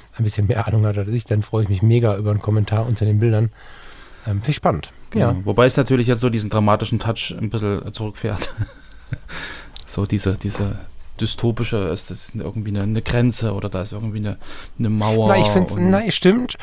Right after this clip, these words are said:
Speaker 1: aber ich find's fast dystopischer zu sehen und gleichermaßen auch ganz normal, weil es im Leben uns ja ständig begegnet,
Speaker 2: Mhm.
Speaker 1: aber wir wollen das
Speaker 2: Mhm.
Speaker 1: immer verdrängen, aber ich find, dystopischer ist das falsche Wort. Ich find's beinahe noch spannender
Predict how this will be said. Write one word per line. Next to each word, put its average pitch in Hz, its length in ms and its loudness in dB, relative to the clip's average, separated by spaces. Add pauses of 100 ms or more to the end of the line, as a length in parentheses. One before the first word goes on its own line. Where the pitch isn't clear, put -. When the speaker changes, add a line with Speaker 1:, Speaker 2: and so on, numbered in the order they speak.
(160)
Speaker 1:
aber 147 160 6
ich 139 100 2
find's 170 180 4
fast - 340 -2
dystopischer 143 680 2
zu - 200 -4
sehen 131 480 2 (1000)
und 117 100 4
gleichermaßen 90 460 2
auch 104 60 0
ganz - 220 -2
normal, 98 260 4
weil 98 80 2
es - 80 -2
im 98 60 6
Leben 101 260 4
uns 92 100 -4
ja 90 100 -2
ständig 107 320 2
begegnet, 101 360 4
Speaker 2:
Mhm. 95 80 4
Speaker 1:
aber 98 80 2
wir 92 100 2
wollen 107 140 4
das 95 80 0
Speaker 2:
Mhm. 104 80 2
Speaker 1:
immer 95 60 -4
verdrängen, 117 500 4
aber 113 180 6 (520)
ich 117 120 0
find, 127 280 0
dystopischer 123 400 4
ist 110 60 4
das - 60 -2
falsche 110 240 4
Wort. 101 200 -2
Ich 101 100 -2
find's 139 160 6
beinahe 127 260 4
noch 110 120 2
spannender 143 520 2